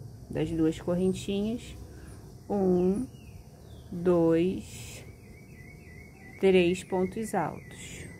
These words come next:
Uma, duas, três correntinhas. Um ponto picô. Uma, duas, três correntinhas. Novamente,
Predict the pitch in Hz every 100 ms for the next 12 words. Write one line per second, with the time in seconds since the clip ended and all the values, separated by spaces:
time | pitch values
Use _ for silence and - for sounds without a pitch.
0 | - - 196 196 190 170 170 185 180 180
1 | - - 180 180 - - 208 220 233 -
2 | 160 139 - 185 - - - - - -
3 | - - 160 160 160 170 185 214 233 196
4 | 143 131 - - - - - - - -
5 | - - - - - - 185 202 214 202
6 | 185 190 202 190 190 - - 185 185 202
7 | - 214 214 220 - 180 160 143 143 -
8 | 180 165 160 156 151 147 175 - -